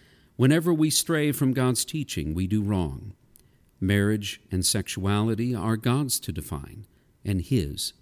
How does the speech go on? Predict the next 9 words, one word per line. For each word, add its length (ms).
to 80
give. 400
He 140
does 260
so 300
from 220
the 100
very 280
beginning 500